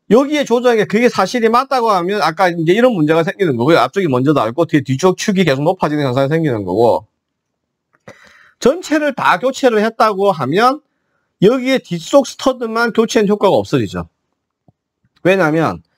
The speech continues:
앞쪽도 안 닳고 뒤쪽도 안 닳으니까. 예.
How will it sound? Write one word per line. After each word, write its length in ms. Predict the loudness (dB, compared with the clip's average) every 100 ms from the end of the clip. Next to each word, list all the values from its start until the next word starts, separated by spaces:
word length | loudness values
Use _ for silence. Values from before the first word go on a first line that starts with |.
| _ _ _ _
앞쪽도 500 | -2 0 -4 -2 -2
안 180 | -2 0
닳고 280 | -2 -2 -8
뒤쪽도 380 | -2 -2 0
안 180 | -2 -2
닳으니까. 560 | -2 -2 -6 -4 -4 -6 _ _ -10
예. 220 | -8 -8